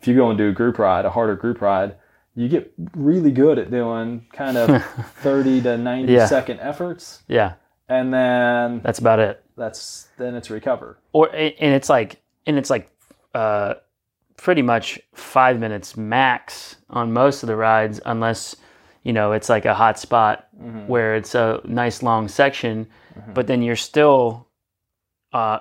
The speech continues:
Speaker 2: coming in and out of, like, even if it's, you get in a good rotation and you get tired, and most people sit on the back.
Speaker 1: Mm-hmm.
Speaker 2: So you really only worked hard, hard for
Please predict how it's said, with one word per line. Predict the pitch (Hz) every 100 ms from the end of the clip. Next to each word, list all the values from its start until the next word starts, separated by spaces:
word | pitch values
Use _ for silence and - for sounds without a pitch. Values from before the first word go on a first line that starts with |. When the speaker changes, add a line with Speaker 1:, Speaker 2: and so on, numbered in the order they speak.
| -
Speaker 2:
coming | - 135 123
in | 123
and | 117
out | 113 127 127
of, | 123 101 110
like, | 123 117
even | 147 147
if | 120
it's, | 120 -
you | 131 156
get | 165
in | 165
a | 147
good | 143 135
rotation | 127 120 170 170 - 131 120 117 _ _ _ _ _ _
and | 135 123 120 117 120 _
you | 131
get | 131 -
tired, | 143 143 135
and | 120
most | 127 127
people | 120 117 101
sit | - 139
on | 123 113
the | 101
back. | 127 123 113 123 -
Speaker 1:
Mm-hmm. | 110 104 104
Speaker 2:
So | - 135
you | 139
really | 180 165
only | 139 131
worked | 120 131 143 139
hard, | - - - 156 156 135
hard | 117 113 113 113
for | - 120 113 113 110 101